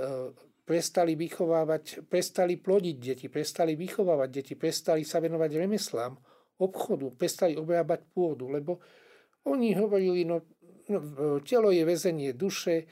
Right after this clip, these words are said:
manželstvo to je satanov výmysel, plodenie detí to je satanov výmysel,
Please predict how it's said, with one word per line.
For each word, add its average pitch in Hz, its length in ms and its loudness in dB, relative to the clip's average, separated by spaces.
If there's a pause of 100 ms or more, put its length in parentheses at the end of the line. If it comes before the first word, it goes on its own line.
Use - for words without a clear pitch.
(360)
manželstvo 175 560 2
to 170 160 -2
je 165 40 -2
satanov 170 460 2
výmysel, 165 560 -2
plodenie 160 460 -2
detí 143 240 -12
to 170 80 -2
je 151 80 0
satanov 156 480 -2
výmysel, 160 640 -2